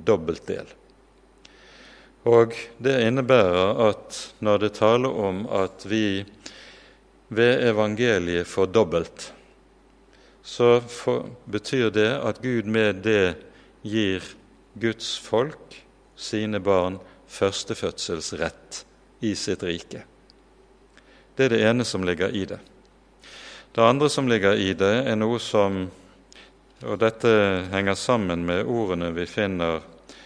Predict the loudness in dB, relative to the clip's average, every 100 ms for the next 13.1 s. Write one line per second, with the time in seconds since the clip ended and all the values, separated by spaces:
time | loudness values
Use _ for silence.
0 | -20 -20 _ -8 -4 -2 -2 -2 -4 2
1 | 4 6 4 2 -4 -4 -4 -6 -2 -2
2 | -2 -8 -8 -8 -8 -6 -8 -4 -4 -4
3 | -12 -20 _ _ _ _ _ _ _ _
4 | -20 -20 -20 -20 -20 _ -6 -2 2 0
5 | -2 -8 -10 0 2 2 2 2 2 4
6 | 2 2 0 -4 -2 -4 -2 0 0 -2
7 | -6 -4 -2 -2 -2 -4 -4 -4 -2 -2
8 | -2 -8 -8 0 0 0 -6 -10 -14 -20
9 | -20 -20 _ -6 -4 -2 -6 -6 -6 -6
10 | -4 -6 -6 -14 -20 _ -20 -20 -20 -20
11 | -16 -4 0 0 -2 -2 0 2 0 0
12 | -4 -4 -4 -2 -4 -2 -2 -2 -6 -8
13 | -8